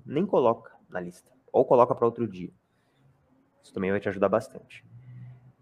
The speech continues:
Melhor fazer poucas coisas bem feitas e conseguir ir até o fim delas do que deixar cinquenta coisas pela metade. Beleza?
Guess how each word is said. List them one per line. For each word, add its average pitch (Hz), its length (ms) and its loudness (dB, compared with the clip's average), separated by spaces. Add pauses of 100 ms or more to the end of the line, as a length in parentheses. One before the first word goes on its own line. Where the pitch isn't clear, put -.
(220)
Melhor 104 340 10
fazer 131 220 6
poucas 120 300 2
coisas 113 240 4
bem 110 200 2
feitas 104 920 -2 (180)
e 117 80 -12
conseguir 110 360 -4
ir 143 60 6
até 151 240 2
o 143 80 4
fim 139 420 -6 (380)
delas 104 680 -2
do 110 120 -14
que 120 180 -6
deixar 123 300 2
cinquenta 117 440 -4
coisas 104 260 -2
pela 101 160 -2
metade. 110 440 -6 (1200)
Beleza? 120 440 -2